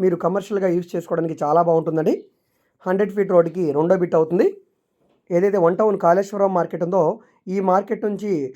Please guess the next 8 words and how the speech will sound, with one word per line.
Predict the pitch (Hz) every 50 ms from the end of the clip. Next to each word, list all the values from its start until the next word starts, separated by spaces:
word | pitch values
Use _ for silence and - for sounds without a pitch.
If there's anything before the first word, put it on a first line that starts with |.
| -
సుమారుగా | - 170 185 190 196 196 185 160 170
రెండు | 185 190 185 196
కిలోమీటర్ల | 185 185 180 175 165 - 175 165 151 175
దూరంలో | 180 190 190 190 180 175 180
ఉండే | 190 190 156 156 208 233 - _ _ _ _ _ - 214
చిట్టినగర్ | 202 202 262 226 220 208 202 185 139 127 123 _ _ _ _ - - -
సాయిరామ్ | 175 175 196 220 220 202 202 185
థియేటర్‌కి | 180 180 170 185 175 214 190